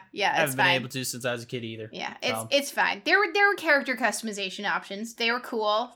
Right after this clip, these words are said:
Speaker 1: They were, uh, aggressive. Every, no matter what you built,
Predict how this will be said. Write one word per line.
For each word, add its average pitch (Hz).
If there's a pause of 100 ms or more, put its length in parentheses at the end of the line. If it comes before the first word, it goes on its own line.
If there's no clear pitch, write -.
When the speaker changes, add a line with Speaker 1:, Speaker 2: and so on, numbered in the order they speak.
(120)
Speaker 1:
They 196
were, 196
uh, 175 (400)
aggressive. 226 (800)
Every, 214
no 226
matter 262
what 277
you 233
built, 262